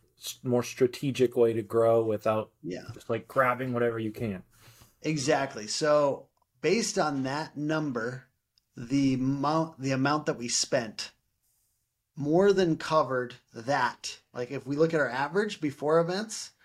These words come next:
Speaker 2: it more than covered, like, seven point five per. We at least got that many clients.
Speaker 1: Mm-hmm.
Speaker 2: You know what I mean? So as we spent at seven point five,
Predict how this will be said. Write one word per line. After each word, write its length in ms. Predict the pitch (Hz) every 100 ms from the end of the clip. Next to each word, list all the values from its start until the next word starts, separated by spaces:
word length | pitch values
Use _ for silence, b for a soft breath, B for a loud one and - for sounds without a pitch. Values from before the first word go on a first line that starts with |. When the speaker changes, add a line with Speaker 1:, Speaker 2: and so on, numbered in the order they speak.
| _ _ _
Speaker 2:
it 200 | 143 147
more 360 | 139 156 170 165
than 200 | 165 143
covered, 560 | 160 156 135 135 127
like, 400 | 127 117 113 - _ _ _ _ _ _
seven 460 | - - 160 143 139
point 260 | - 139 -
five 380 | 135 123 120
per. 400 | - 131 139 165 - b b b
We 120 | 135
at 160 | 139 123
least 380 | 151 170 - -
got 240 | 143 123
that 200 | 127 113
many 180 | 123 120
clients. 720 | - 110 90 80 _ - - _ -
Speaker 1:
Mm-hmm. 380 | 117 104 98
Speaker 2:
You 80 | 104
know 80 | 131
what 80 | 127
I 40 |
mean? 200 | 123 127
So 180 | - 127
as 260 | 113 143 139
we 120 | 156
spent 400 | - 165 147 131
at 140 | 131 107 _ b b
seven 280 | - 143 139
point 280 | 135 156 135
five, 560 | - 123 123 123 -